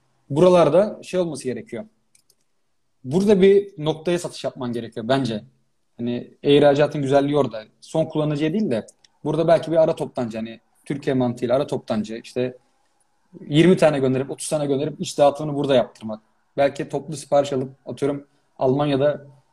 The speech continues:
şöyle bir şey yapılabilir belki ileride, bilmiyorum, böyle bir şey yapmadık. Böyle bir şeyimiz olmadı. Şu yapılabilir. Ne yapılır? Atıyorum bir hafta siparişleri toplarsın. Tamam mı?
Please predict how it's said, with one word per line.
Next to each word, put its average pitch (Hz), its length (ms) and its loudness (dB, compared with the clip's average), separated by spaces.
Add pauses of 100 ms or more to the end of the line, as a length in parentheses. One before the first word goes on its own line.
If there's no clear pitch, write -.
şöyle 151 200 2
bir 143 60 2
şey 156 140 2
yapılabilir 151 340 4
belki 120 280 2
ileride, 120 320 -2
bilmiyorum, 123 220 -4
böyle 123 160 -4
bir 123 80 0
şey 135 160 -6
yapmadık. 123 320 -6 (460)
Böyle 127 140 -2
bir 123 60 -2
şeyimiz 131 260 -2
olmadı. 151 420 -2 (720)
Şu - 160 -2
yapılabilir. 143 500 0
Ne 156 140 -2
yapılır? 160 360 -2 (480)
Atıyorum 139 380 -4
bir 165 60 4
hafta 160 240 2
siparişleri 160 440 0
toplarsın. 170 540 -6 (760)
Tamam - 200 -14
mı? 113 180 -10